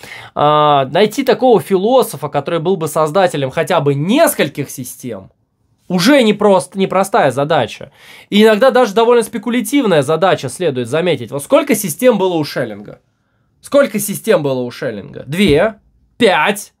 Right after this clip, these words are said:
Ну, периодов у него пять было в творчестве, да? Но у него как бы все это восходило к философии всеединства,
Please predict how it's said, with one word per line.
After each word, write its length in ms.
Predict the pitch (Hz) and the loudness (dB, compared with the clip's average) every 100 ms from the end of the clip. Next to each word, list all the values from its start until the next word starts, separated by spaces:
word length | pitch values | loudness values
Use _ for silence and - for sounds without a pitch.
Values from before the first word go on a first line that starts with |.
| _ - | _ -14
Ну, 80 | 156 | -6
периодов 540 | 196 196 302 311 - | 0 0 0 -2 -2
у 20 | |
него 220 | 202 190 214 | 0 0 2
пять 280 | 220 143 | 2 0
было 280 | 127 120 107 | -2 -6 -6
в 80 | 101 | -10
творчестве, 480 | - 113 - - 120 | -10 -10 -12 -20 -10
да? 320 | 110 190 143 - - - - - | -2 -2 -2 -6 -20 -20 -20 -4
Но 260 | 156 202 | 2 4
у 60 | 190 | 4
него 240 | 196 220 | 4 4
как 180 | 220 208 | 4 -2
бы 60 | 180 | -2
все 180 | - 214 | -2 -2
это 100 | 180 | -2
восходило 480 | 170 196 180 220 | -6 -4 -4 -6
к 60 | 160 | -8
философии 540 | - 170 175 208 147 | -4 -4 -2 -4 -6
всеединства, 880 | 139 185 143 131 302 370 190 139 - | -10 -4 -4 0 0 0 0 -2 -2